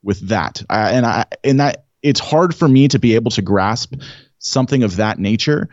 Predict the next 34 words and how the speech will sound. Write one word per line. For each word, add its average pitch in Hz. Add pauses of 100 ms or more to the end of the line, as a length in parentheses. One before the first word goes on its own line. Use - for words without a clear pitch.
(220)
when 123
I 120
think 123
the 120
Bible 104 (140)
speaks -
very 127
clearly 117 (520)
on 143
the 120
creation 101
account 82 (100)
and 117
the 117
things 160
that 135
we 127
need 143
to 113
know. 107
And 104
like 113
Jerry 143
is 123
saying, 131 (400)
uh, 120
the 120
way 151
you 170
get 156
in 127
contact 127
with 147
these 120